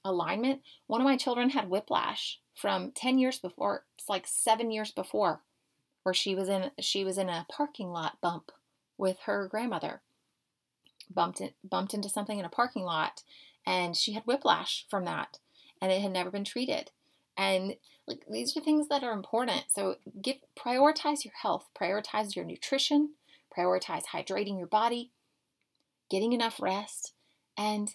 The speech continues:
declutter your home. If you need help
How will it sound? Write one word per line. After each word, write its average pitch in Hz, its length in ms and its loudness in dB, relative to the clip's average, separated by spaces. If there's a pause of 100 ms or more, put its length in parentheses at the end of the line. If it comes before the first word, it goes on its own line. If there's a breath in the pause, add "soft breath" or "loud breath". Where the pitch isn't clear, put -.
(440)
declutter 196 500 -4
your 185 120 -2
home. 180 420 -4 (420 soft breath)
If - 200 -6
you 220 80 0
need 247 180 4
help 214 400 4